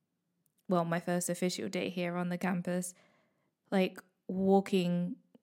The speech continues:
to, like, the center of campus and just being like, "Yeah, I'm supposed to be here."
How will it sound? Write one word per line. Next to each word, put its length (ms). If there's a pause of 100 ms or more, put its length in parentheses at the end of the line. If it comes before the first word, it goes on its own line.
(100)
to, 80
like, 220
the 80
center 340
of 100
campus 480
and 100
just 200
being 240
like, 220 (260)
"Yeah, 240
I'm 80
supposed 280
to 60
be 140
here." 280